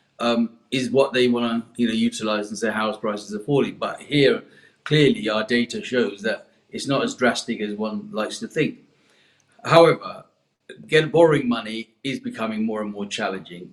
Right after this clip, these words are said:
and that's probably what's gonna be the question in twenty-four. Um, and, and that's where I think it will become the buyer's market as opposed to a seller's market. And part of the, part of those are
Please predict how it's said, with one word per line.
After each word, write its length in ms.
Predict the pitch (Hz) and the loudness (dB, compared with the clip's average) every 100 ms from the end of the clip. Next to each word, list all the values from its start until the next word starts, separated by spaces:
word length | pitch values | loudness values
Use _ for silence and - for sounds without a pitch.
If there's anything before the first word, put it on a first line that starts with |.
| - | -6
and 380 | 110 110 110 - _ - | -4 -4 -6 -14 _ 0
that's 320 | 127 123 - | 2 2 -2
probably 380 | - 117 107 113 | -6 -6 -4 -6
what's 260 | 107 120 | -6 -8
gonna 220 | - 110 107 | -6 -6 -6
be 440 | 107 104 104 - - _ - | -6 -4 -6 -10 -20 _ -16
the 80 | 104 | -10
question 720 | - 135 - 117 98 98 - _ - | -2 -2 -2 -8 -8 -10 -16 _ -14
in 100 | 107 | -10
twenty-four. 1200 | - 110 104 104 98 98 98 - 165 123 - 95 - _ _ _ _ _ - | -6 -6 -6 -10 -8 -12 -12 0 4 4 0 -14 -14 _ _ _ _ _ -4
Um, 540 | 104 107 104 110 - _ _ - | 0 0 -2 -8 -12 _ _ -4
and, 260 | 117 120 120 | 0 0 2
and 160 | 120 | 4
that's 300 | 127 120 - | 4 2 -2
where 360 | 113 110 107 101 | 0 0 0 -2
I 120 | 110 | -4
think 360 | - 104 101 - | -4 -8 -8 -14
it 160 | 110 107 | -12 -10
will 160 | 110 110 | -10 -12
become 600 | 101 104 104 101 98 - _ _ - | -10 -8 -8 -8 -12 -14 _ _ -12
the 80 | 101 | -6
buyer's 580 | 101 104 95 95 - - | -2 0 0 -6 -10 -16
market 680 | 104 101 98 98 101 98 - _ - | -6 -4 -4 -6 -8 -8 -10 _ -12
as 160 | 104 104 | -10 -10
opposed 420 | - 101 95 - | -8 -8 -8 -10
to 220 | 95 101 101 | -12 -12 -10
a 60 | |
seller's 400 | 101 135 117 - | 0 0 0 -6
market. 540 | 98 90 - - - - _ _ _ _ _ - | -12 -12 -12 -8 -8 -10 _ _ _ _ _ -8
And 120 | 110 | 0
part 280 | 131 127 120 | 2 2 2
of 60 | 120 | -2
the, 100 | 123 | -2
part 360 | - 131 113 | 0 2 2
of 60 | 110 | 0
those 260 | 113 107 | -4 -4
are 420 | 117 110 107 107 | -2 0 -2 -6